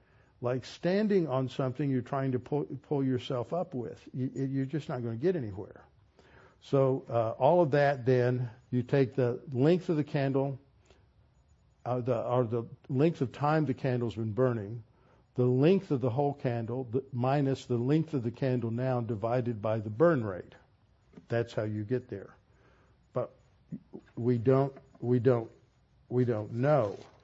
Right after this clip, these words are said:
Uh, to have this accurate, um, uh, get, get a accurate number, you have to know how long the candle was to begin with. We don't know.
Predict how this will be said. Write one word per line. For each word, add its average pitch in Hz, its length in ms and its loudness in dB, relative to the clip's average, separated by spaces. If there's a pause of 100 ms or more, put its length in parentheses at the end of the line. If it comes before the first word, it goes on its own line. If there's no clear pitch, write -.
(500)
Uh, 107 320 -2
to 117 120 -2
have 139 380 2
this 123 380 0
accurate, 127 680 0
um, 104 320 -6 (720)
uh, 104 220 -8
get, 135 480 -2
get 127 320 0
a 113 400 -4 (840)
accurate 123 460 0
number, 127 400 0
you 117 200 -2
have 131 420 -4
to 127 80 -2
know 123 540 -2 (480)
how 123 180 0
long 123 320 0
the 110 80 -6
candle 135 400 -2
was 107 300 -4
to 123 100 -8
begin 143 360 -2
with. 98 200 -10 (1000)
We 120 80 -4
don't 110 200 -2
know. 135 180 -4